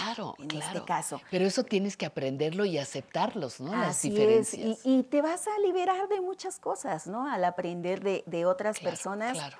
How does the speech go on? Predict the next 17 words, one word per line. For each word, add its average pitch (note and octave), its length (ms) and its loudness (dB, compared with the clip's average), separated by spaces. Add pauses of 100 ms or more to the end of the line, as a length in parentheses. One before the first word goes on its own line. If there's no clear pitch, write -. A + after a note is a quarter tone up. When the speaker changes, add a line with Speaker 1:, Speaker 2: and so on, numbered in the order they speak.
(120)
Speaker 2:
modos A#3 380 4
diferentes F3 600 -4
de D#3+ 120 -4
ver E3+ 160 2
la F#3+ 160 2
vida G#3+ 320 0
sin - 220 -2 (280)
necesidad F#3+ 640 -2 (420)
de F3+ 220 -2
juzgar G3+ 680 0
quién A3+ 200 -2
está F3+ 260 -6
bien A#3 420 -8
y G3 120 -12
quién D#3+ 280 -8
está - 360 -16
mal. - 120 -16